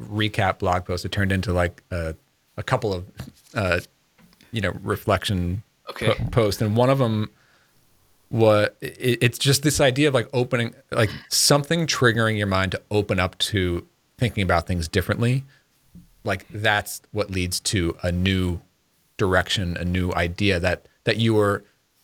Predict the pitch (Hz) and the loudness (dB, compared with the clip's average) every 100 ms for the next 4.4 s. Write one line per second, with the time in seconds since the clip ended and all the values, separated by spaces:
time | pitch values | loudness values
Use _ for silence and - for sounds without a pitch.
0 | _ _ _ - 131 160 185 _ _ _ | _ _ _ -8 -2 -2 -2 _ _ _
1 | _ 139 196 190 - 170 127 107 104 - | _ -2 0 0 -2 0 0 -2 -4 -12
2 | - 117 120 135 - 165 165 180 156 117 | -4 2 2 2 0 -2 0 0 0 0
3 | 117 120 110 113 123 120 107 98 95 101 | 0 0 0 0 2 2 0 0 2 0
4 | 95 98 - 98 | -2 -4 -4 -8